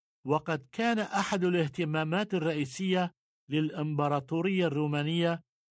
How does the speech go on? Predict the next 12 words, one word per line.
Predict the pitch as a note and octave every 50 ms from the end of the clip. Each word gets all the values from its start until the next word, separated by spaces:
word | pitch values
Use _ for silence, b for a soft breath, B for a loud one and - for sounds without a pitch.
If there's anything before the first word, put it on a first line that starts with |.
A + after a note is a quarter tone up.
| -
ضمان | A#2+ A2+ C#3 D3 D3 D3+ F3 G3 G#3 G3+
السلام | F#3+ F#3 - - F#3 E3+ D#3+ E3 E3+ F3 F3+ F3+ F3 E3
والولاء | D3+ D#3 D#3 D3+ C#3+ C#3+ D3 D3 D#3 E3 E3+ F3 F3 E3 - _ -
داخل | D3+ G#2+ G#2 D3+ G3 G#3+ G3+ - G3+
الإمبراطورية | F#3 F3 D#3+ D#3 - D3+ D3+ D#3 C#3+ D3 C#3+ D3 C#3+ C3 C3 D3 D3+ D#3+ E3+ E3 E3 E3 D#3+ C#3 _ _ _ _ _ _ _ _ _ -
عن | C3 D3 D3 C3+
طريق | B2+ D#3 D#3 D#3+ F#3+ G#3 G#3 -
السيطرة | D3 C#3 - - E3 D3+ C#3+ C3+ - F3+ F#3 F3+
القوية | E3+ D#3 C3+ - - D3 C#3+ C#3+ E3 E3+ D#3+ D#3+ D#3 D#3 - _ _ _ _ _ -
على | C#3 C#3 C#3+
السلطات | C#3 C3+ - - D3 C3+ C3 C3 B2+ E3 D#3+ D#3+ - D#3
المحلية. | C#3+ C3+ C3+ B2 - - B2+ B2 A#2+ C3+ C3 A2+ G2+ -